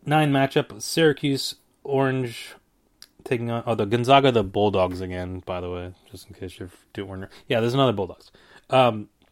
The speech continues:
Syracuse Orange taking on the Baylor Bears, I believe.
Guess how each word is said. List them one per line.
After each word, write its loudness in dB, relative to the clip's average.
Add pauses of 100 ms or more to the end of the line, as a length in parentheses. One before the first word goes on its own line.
(140)
Syracuse 2
Orange 0
taking -4
on -2
the -2
Baylor 2 (260)
Bears, -4 (680)
I -18
believe. -6